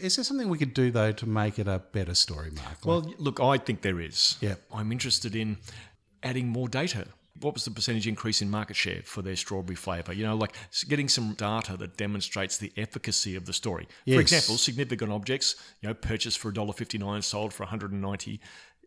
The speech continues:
Speaker 2: That's
Speaker 1: Yeah, that's
Speaker 2: great.
Speaker 1: good stuff, isn't it?
Speaker 2: Yeah. Whereas in this case, it's the sales went up significantly and overtook their competitors.
Speaker 1: Yeah, yeah.
Speaker 2: Which is good. Even better if you've got the data to support it.
Speaker 1: Yeah.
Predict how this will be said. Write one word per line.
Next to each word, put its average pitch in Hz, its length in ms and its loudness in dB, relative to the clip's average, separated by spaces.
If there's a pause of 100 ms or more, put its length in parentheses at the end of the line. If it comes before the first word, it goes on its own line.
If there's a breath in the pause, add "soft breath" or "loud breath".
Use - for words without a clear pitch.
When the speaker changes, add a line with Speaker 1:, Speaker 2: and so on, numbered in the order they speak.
(180)
Speaker 2:
That's 123 220 4
Speaker 1:
Yeah, 135 100 8
that's 107 240 4
Speaker 2:
great. 139 80 2
Speaker 1:
good 135 100 6
stuff, 117 400 2
isn't 110 220 -2
it? 71 100 -8
Speaker 2:
Yeah. 107 180 -2 (280 loud breath)
Whereas 107 300 -2
in 107 80 -2
this 135 140 0
case, - 440 2
it's - 440 2
the 98 120 -6
sales 98 400 2
went 92 120 -4
up 87 160 -8
significantly 92 640 -4
and 90 80 -4
overtook - 400 -8
their - 80 -12
competitors. 117 600 -4
Speaker 1:
Yeah, 139 240 10 (140)
yeah. 107 240 2 (240)
Speaker 2:
Which 135 260 2
is 117 160 2
good. 147 280 -2 (340 soft breath)
Even 127 420 4
better 110 360 2
if 104 180 -2
you've 95 120 -4
got - 180 -8
the 98 100 -4
data 92 640 -4
to 104 120 -4
support 90 500 -4
it. - 80 -12
Speaker 1:
Yeah. 80 220 -4